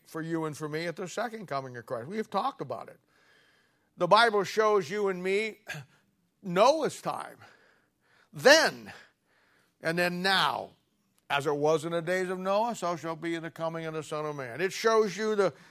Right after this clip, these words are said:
Lot in Sodom and Gomorrah, then. But then it also shows you now,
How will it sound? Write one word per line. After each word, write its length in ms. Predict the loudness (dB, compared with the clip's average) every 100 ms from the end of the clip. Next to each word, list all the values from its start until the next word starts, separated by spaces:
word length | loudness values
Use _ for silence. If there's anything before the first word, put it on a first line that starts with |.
| -6
Lot 480 | 2 6 6 6 4
in 160 | -4 -8
Sodom 460 | 0 2 4 2 -2
and 100 | -4
Gomorrah, 480 | -2 2 2 2 -4 -6
then. 380 | -2 2 2 0 -10 -20 _ _ _ _ _ _ _ _
But 120 | -6
then 160 | -2 -2
it 120 | 0
also 420 | 2 2 0 -4
shows 400 | -4 -4 -4 -4
you 100 | -6
now, 540 | -6 -2 -2 -4 -10